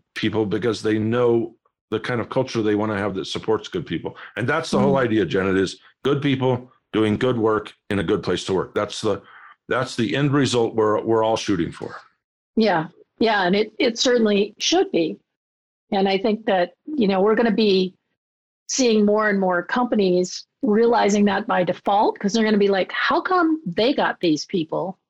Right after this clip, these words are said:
Speaker 2: and they left us?" And when people have that epiphany,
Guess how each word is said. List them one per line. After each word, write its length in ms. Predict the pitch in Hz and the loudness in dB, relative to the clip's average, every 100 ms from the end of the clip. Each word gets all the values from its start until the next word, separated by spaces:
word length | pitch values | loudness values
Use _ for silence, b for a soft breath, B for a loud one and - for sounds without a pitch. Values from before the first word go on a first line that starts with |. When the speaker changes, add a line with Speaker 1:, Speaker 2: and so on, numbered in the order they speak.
| _ | _
Speaker 2:
and 240 | 196 185 190 | -4 0 2
they 100 | 214 | 2
left 400 | 233 214 - - - | 2 0 -6 -12 -6
us?" 480 | 180 131 - - - b b b _ 202 | -4 -4 -10 -20 -20 b b b _ -2
And 160 | 208 | 0
when 360 | 202 208 196 - _ - | 2 2 0 -4 _ -4
people 480 | 294 302 247 - _ - | 0 2 0 -2 _ -4
have 480 | - 233 254 220 | 0 0 0 -2
that 320 | 190 190 180 - - | -2 0 -2 -4 -6
epiphany, 800 | - - 220 226 151 143 - | -6 -4 -4 -2 -4 -4 -10